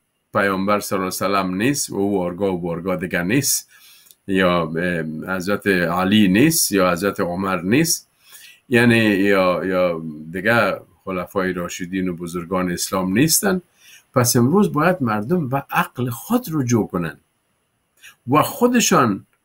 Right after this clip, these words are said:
پیدا کنن دینه و خودشان ایمان در قلب خود پیدا کنن. ما همیشه گفتیم که در افغانستان یک مشکل بسیار عمده وجود داره و او اندیشه فکری عمومی است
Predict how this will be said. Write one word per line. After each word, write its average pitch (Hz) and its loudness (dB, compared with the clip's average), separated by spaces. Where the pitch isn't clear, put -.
پیدا 120 4
کنن 98 0
دینه 82 -6
و 139 2
خودشان 214 -2
ایمان 135 2
در 113 -2
قلب 120 -2
خود 101 -8
پیدا 90 -2
کنن. 82 -16
ما 113 -2
همیشه 120 4
گفتیم 147 -6
که 110 0
در 98 -4
افغانستان 101 -4
یک 95 -4
مشکل 110 -6
بسیار 120 -2
عمده 117 0
وجود 98 -2
داره 80 -8
و 95 -8
او 135 0
اندیشه 101 -4
فکری 123 -4
عمومی 98 0
است - -4